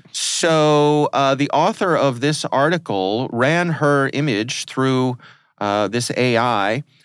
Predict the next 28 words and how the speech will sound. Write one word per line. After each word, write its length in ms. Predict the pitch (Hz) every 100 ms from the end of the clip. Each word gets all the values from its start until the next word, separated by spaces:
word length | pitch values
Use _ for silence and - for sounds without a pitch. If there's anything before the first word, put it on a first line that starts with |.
| _ _ _
uh, 540 | 123 123 127 127 127 - -
and 640 | 147 156 151 151 147 135 127 _ _ _ _ _ _ _ _ _
she 260 | - - 175
got, 420 | 170 156 151 - - _ _ _ _ _ _ -
of 100 | 143
the 100 | 151
hundred 420 | 175 135 208 233 202
avatars 600 | 180 175 170 170 160 147
that 100 | -
were 80 |
generated, 640 | 135 147 139 113 104 107 -
sixteen 520 | - 190 - - 196
of 100 | 175
them 220 | 151 147 139
were 120 | 123
topless, 760 | - - 147 117 131 - - - _ _ _ _ _ _ _ _ _
and 280 | 127 123 127
fourteen 560 | - 175 214 - 175 156
of 60 | 143
them 160 | 139
had 260 | 127 147 139
her 220 | 143 139
in 280 | - 127 120
skimpy 460 | - - 180 160
clothes 640 | 139 - 147 147 147 135 -
and, 440 | 123 120 120 113 - -
and 220 | 113 117 -
wha-, 140 | 110